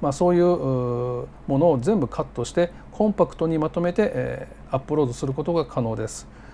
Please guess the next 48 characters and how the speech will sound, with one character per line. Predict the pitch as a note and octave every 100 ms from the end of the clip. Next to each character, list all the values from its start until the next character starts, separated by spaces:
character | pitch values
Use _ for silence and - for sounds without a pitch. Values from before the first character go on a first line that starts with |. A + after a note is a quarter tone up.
| - -
な | D3+
の | D3+
で、 | F3 F3
え | C3 B2 A#2+ -
ー、 |
ま | C#3 A#2+
あ、 |
最 | - C3
低 | C3 B2
限 | B2
こ | A#2+
の | A#2+ A2+ -
編 | - D3
集 | C#3+ D3+
ア | C#3
プ | C#3 C#3
リ |
っ | C#3
て | D#3
い |
う | E3
の |
は | F#3+ - -
必 | - B2+
要 | A#2+
だ | E3
と | D#3+
思 | A2+
い |
ま | G#2+ A2+
す。 | - - - - -
ち | - E3
な | F#3
み | F#3+
に |
僕 | E3 D#3+ F#3
が | F3+
使 | -
っ | F#3
て | - F3+
い |
る | E3+
編 | D#3 C#3
集 | C#3 C#3
ア | C3
プ | C3+
リ | C3
は、 | D#3 A#2+